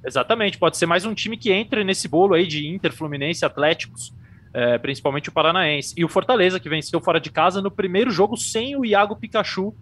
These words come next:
o que é um, uma injeção de ânimo pra uma equipe que não vinha conseguindo resultados e tinha uma dependência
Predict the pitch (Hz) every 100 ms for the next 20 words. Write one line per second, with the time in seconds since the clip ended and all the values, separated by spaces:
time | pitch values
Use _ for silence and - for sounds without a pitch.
0 | - - - 139 - 170 147 165 208 208
1 | 180 151 151 151 160 156 165 175 185 185
2 | 196 202 196 - 175 165 - 170 - 185
3 | 180 147 170 170 156 156 156 151 156 -
4 | 151 170 214 202 - 214 254 247 214 -
5 | 254 226 185 202 -